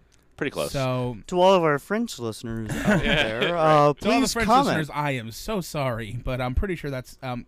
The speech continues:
Speaker 2: kinda how it's pronounced. But crazy to just include an, uh, a classical aria
Speaker 1: Yeah. Yeah,
Speaker 2: in the
Speaker 1: I
Speaker 2: middle of your rock album.
Speaker 1: So glad they did it.
Speaker 2: Uh, seriously, it was, like, super inspired, and then going right from that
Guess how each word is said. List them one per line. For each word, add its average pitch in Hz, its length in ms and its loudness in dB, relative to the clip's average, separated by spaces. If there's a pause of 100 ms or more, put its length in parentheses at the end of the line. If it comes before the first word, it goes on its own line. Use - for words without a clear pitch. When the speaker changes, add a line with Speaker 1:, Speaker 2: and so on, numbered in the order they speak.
Speaker 2:
kinda 131 240 -8
how 127 140 -8
it's 117 80 -14
pronounced. 117 440 -8
But 117 180 -8 (380)
crazy 190 500 -2
to - 160 -12
just 151 240 -10
include 202 680 -4
an, 147 300 -6
uh, 143 100 -12 (280)
a 147 60 -10
classical 185 580 -6
aria 139 540 -4 (280)
Speaker 1:
Yeah. 156 240 -2 (240)
Yeah, 135 140 0
Speaker 2:
in 175 60 0
the - 60 2
Speaker 1:
I - 60 4
Speaker 2:
middle 190 240 -2
of 160 140 -2
your 147 240 -4
rock 185 280 -4
album. 117 380 -8
Speaker 1:
So 131 320 -4
glad 113 240 -4
they 101 100 -6
did 104 180 -6
it. 90 160 -6
Speaker 2:
Uh, 151 160 -8
seriously, 147 600 -10
it 175 120 -4
was, 160 280 -6
like, 165 280 -10
super 214 500 -6
inspired, 170 580 -8
and 147 120 -8
then 156 140 -4
going 151 280 -6
right 143 220 -6
from 156 160 -10
that 147 200 -6